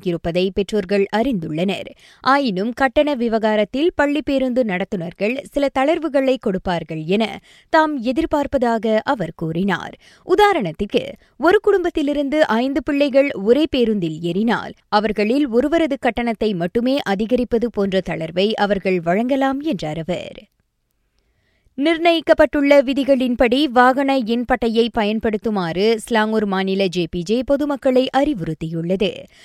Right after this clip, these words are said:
அதனை மீறும் வாகனமோட்டிகளுக்கு ஈராயிரம் ரிங்கிட்டுக்கும் மேல் போகாத தண்டம் அல்லது சிறை அல்லது அவை இரண்டுமே விதிக்கப்படலாம் என அது எச்சரித்தது.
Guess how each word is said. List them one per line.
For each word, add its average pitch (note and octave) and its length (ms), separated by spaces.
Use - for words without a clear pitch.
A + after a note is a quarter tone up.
அதனை D#4+ 360
மீறும் G4 380
வாகனமோட்டிகளுக்கு A#3 1000
ஈராயிரம் D4 480
ரிங்கிட்டுக்கும் C4 540
மேல் G#3 200
போகாத F#3+ 440
தண்டம் E3+ 340
அல்லது F3+ 380
சிறை C4 420
அல்லது D#3+ 460
அவை G#3+ 340
இரண்டுமே B3 500
விதிக்கப்படலாம் G#3 760
என G3 300
அது A#3 320
எச்சரித்தது. D#3+ 720